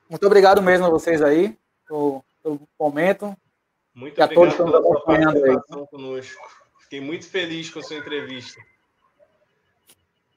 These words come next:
Speaker 2: Agradeço ao Roger por partilhar esse espaço comigo.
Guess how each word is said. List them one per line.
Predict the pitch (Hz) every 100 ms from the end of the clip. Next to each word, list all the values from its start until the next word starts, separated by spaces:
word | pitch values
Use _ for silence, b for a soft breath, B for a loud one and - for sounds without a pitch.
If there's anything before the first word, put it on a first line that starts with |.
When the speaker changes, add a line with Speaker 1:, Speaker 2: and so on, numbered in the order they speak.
| _ _ _ _ 113 113 _ _ _ _ - _ _ _ _ _ _
Speaker 2:
Agradeço | 131 139 143 139 165 175
ao | 147
Roger | 123 151 202 185 175
por | 160 -
partilhar | - 156 - 143 143
esse | 147 143
espaço | - - 147 143 -
comigo. | 135 135 175 233 -